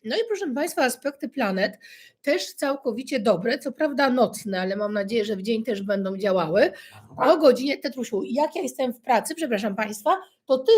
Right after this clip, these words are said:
się chcesz bawić. No i Tetrusia oczywiście teraz skacze i chce się bawić. Proszę państwa, gwiazda Tetra. Tetrusiu, proszę o spokój, poprowadzę energetykę i się tobą zajmę. Przepraszam państwa. I teraz tak, e, co prawda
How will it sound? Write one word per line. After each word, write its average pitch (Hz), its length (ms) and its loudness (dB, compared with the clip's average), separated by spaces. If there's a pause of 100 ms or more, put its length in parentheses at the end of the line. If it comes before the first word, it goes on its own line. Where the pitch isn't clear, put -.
(160)
się 320 100 2
chcesz 233 380 0
bawić. 202 400 -4
No 370 100 -4
i 339 60 -6
Tetrusia 285 480 -4
oczywiście 233 500 -10
teraz 214 320 -10
skacze 381 400 2 (340)
i 277 120 0
chce 233 240 2
się 233 160 -2
bawić. 180 380 -6
Proszę 214 320 -8
państwa, 247 440 0
gwiazda 202 520 2
Tetra. 220 520 8 (360)
Tetrusiu, 339 380 -8
proszę 277 340 -6
o 214 100 -8
spokój, 453 480 2 (400)
poprowadzę 294 540 0
energetykę 247 560 -2
i 254 60 -4
się 269 120 -10
tobą 208 300 -4
zajmę. 208 300 -8
Przepraszam 190 520 -6
państwa. - 380 -18 (800)
I 285 80 2
teraz 453 360 6
tak, - 260 -6 (220)
e, 453 160 2
co 302 160 -2
prawda 440 360 0